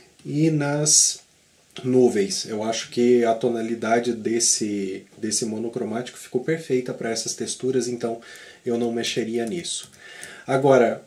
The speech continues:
uma coisa típica de câmera compacta é a proporção dela. E isso é uma coisa que me, me, não é que me incomodou na fotografia, mas eu fiquei pensando, poxa, se fosse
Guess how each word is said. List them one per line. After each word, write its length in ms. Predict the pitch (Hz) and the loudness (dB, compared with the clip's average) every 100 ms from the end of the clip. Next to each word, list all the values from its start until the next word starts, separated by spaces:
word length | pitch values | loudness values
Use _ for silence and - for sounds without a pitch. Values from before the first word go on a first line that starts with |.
| - | -2
uma 240 | 180 214 | 2 2
coisa 340 | - 160 147 | 6 6 6
típica 540 | 135 - 190 196 - 131 | 2 0 2 0 0 0
de 160 | 120 | 0
câmera 560 | 135 - 131 131 117 107 | -2 4 4 6 4 2
compacta 880 | 101 120 110 117 135 147 - 98 95 - - - - - | -2 -2 -2 0 2 0 -2 -8 -8 -12 -20 -20 -18 -2
é 380 | 127 135 143 147 | 4 4 4 2
a 80 | 135 | -2
proporção 840 | - 185 190 165 151 - 127 117 95 | 6 6 8 8 6 2 2 2 0
dela. 400 | 92 90 - - | -4 -6 -8 -10
E 240 | 143 147 180 | -4 2 4
isso 220 | 185 185 | 4 4
é 40 | |
uma 200 | 165 160 | 2 2
coisa 260 | - 151 156 | 2 2 0
que 140 | 156 | 0
me, 600 | 156 151 151 156 151 151 | 2 4 6 4 4 0
me, 840 | 156 139 143 143 139 139 135 127 123 - - | -4 -4 -4 -2 -2 0 4 4 2 -4 0
não 160 | 160 | 4
é 60 | 220 | 4
que 100 | 214 | 2
me 80 | 214 | 2
incomodou 720 | 190 202 185 175 147 147 131 | 6 8 10 10 8 6 6
na 120 | 120 | 2
fotografia, 720 | - - 120 113 - 123 120 | -2 -4 0 0 0 2 4
mas 160 | 123 127 | 4 2
eu 80 | 151 | 2
fiquei 180 | - | 2
pensando, 560 | 156 165 151 - 135 127 | 4 4 2 2 2 2
poxa, 480 | - 165 160 - 107 | 2 6 6 4 0
se 300 | - - 180 | 0 2 0
fosse 840 | - - 165 202 - - 117 101 | -2 -2 6 6 6 0 -4 -6